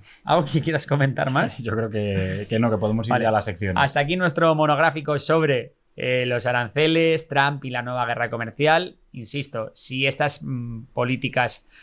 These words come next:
Speaker 1: arancelarias se mantienen, creo que va a ser un día, mm, que lo vamos a recordar durante mucho tiempo. Y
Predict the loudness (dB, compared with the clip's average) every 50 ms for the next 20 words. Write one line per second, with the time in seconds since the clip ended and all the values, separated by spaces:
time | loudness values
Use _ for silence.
0 | -20 -4 -2 0 0 0 0 -2 -2 0 0 0 0 0 -2 -4 -4 -6 -10 -12
1 | -12 -10 -8 -6 -6 -4 -4 -4 -4 -2 0 0 2 2 0 -2 -4 -6 -12 -16
2 | -20 -20 -20 _ _ 0 0 2 2 2 2 2 2 2 0 0 -2 -2 -4 -8
3 | _ -8 -6 -6 -4 -2 0 0 2 2 2 2 2 2 0 0 -2 -4 -8 -12
4 | -14 -18 _ _ _ _ _ _ -20 -20 _ -20 _ _ -2 0 2 2 2 2
5 | 0 -2 0 2 2 2 2 0 0 2 2 2 2 2 0 -2 -2 -4 0 2
6 | 2 2 2 0 -2 -4 -4 -2 -4 -4 -4 -4 -6 -4 -4 -4 -4 -2 -4 -4
7 | -2 -2 -4 -4 -6 -12 _ -20 -20 -20 -20 -20 _ -6 -2 2 2 4 4 2
8 | 2 0 -2 -4 -6 -8 -10 -12